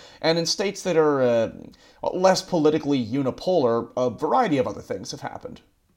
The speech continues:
One of the things that we've seen happen in a number of states has been direct democracy efforts to safeguard abortion rights.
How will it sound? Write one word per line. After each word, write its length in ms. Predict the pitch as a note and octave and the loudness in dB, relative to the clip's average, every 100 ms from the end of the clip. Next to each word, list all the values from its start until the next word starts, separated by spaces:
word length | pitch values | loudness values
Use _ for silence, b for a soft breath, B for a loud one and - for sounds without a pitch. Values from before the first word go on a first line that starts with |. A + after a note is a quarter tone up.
| _ - | _ -2
One 240 | C#3+ G#3 | 4 4
of 60 | G#3+ | 4
the 60 | |
things 300 | - C3 A2 | 0 -2 -2
that 140 | G#2 B2 | -6 -4
we've 180 | A#2 | -4
seen 240 | G#2+ C3+ A#2 | -4 -4 -4
happen 420 | A#2+ G2+ G2+ A2+ | -4 -4 -4 -6
in 120 | A2+ | -6
a 60 | A2+ | -6
number 280 | G#2+ F#2+ G#2+ | -8 -8 -8
of 80 | |
states 320 | - A2 G#2 - | -6 -6 -6 -4
has 160 | B2+ | -4
been 220 | - C#3 | -4 -6
direct 380 | B2+ B2+ D#3+ E3 | -4 0 0 0
democracy 600 | C#3+ B2 A2+ A#2 G#2+ B2 | -2 -2 -2 -4 -8 -4
efforts 340 | B2+ A#2+ A2+ - | -4 -4 -6 -8
to 100 | A2+ | -4
safeguard 580 | - - A#2 - G#2 G2+ | 0 0 -2 -4 -6 -6
abortion 460 | A2 D3 B2 - | -4 -2 -2 -8
rights. 460 | - - - - | -12 -12 -10 -12